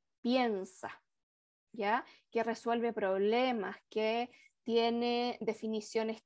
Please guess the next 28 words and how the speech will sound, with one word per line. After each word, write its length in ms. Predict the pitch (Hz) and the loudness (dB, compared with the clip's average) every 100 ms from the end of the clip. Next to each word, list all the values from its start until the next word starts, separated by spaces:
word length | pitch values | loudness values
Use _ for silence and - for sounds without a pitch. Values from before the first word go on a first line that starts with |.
| - | 0
claras 440 | 214 220 220 233 | 4 6 4 2
acerca 460 | 214 - 208 - 214 | -2 -2 -2 0 0
de 180 | 208 - | -2 0
qué 420 | 214 214 220 226 - _ | 0 2 2 -2 -14 _
es 220 | 214 - | -6 -2
ético 280 | 220 220 214 _ _ | -2 -2 -6 _ _
o 120 | 214 | -4
no 120 | 202 190 | -4 -4
es 100 | 220 | 0
ético. 600 | 247 - - 165 151 _ _ _ _ _ _ _ _ _ _ _ _ _ - | 0 0 -8 -10 -10 _ _ _ _ _ _ _ _ _ _ _ _ _ 0
Acá 500 | 349 392 403 330 403 - _ _ | 0 4 10 10 8 2 _ _
está, 500 | 247 - - 262 269 | -4 -2 4 4 4
dice, 540 | 269 254 - 269 285 - | 2 -2 -2 -2 -2 -2
el 140 | 214 | -2
ochenta 520 | 196 - 302 359 349 | -2 -2 0 2 2
por 120 | 330 302 | 0 -2
ciento 360 | 311 302 311 | -2 0 2
de 100 | 302 | 4
las 120 | 294 | 2
neuronas 480 | 277 262 277 285 302 | 0 0 2 2 0
que 140 | - 226 | -4 -8
se 100 | 214 | -8
encargan 760 | 202 - 277 330 247 262 269 | -8 4 6 6 2 0 0
de 100 | - | -2
procesar 720 | 220 220 190 - 233 254 277 _ _ | -6 -8 -10 -2 2 2 0 _ _
los 300 | 226 226 233 | -2 0 0
pensamientos, 1120 | - 233 220 214 190 147 - - - - _ _ _ _ _ - | -2 -4 -2 -4 -6 -6 -10 -18 -20 -20 _ _ _ _ _ -10
¿ya? 240 | 196 | -8